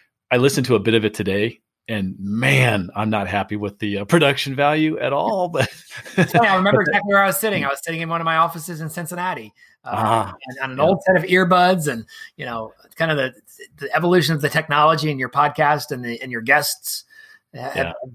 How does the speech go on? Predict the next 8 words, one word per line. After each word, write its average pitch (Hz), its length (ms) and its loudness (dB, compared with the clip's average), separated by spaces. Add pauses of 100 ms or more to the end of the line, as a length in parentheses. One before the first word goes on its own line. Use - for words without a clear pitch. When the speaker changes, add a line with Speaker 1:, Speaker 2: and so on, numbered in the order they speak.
(100)
Speaker 2:
have 131 120 -14
really 135 180 0
been 123 280 -6 (100)
fun 147 180 2
to 131 60 -2
watch. 123 440 -2 (680)
Speaker 1:
Yeah. 110 300 2 (100)
So, 135 460 2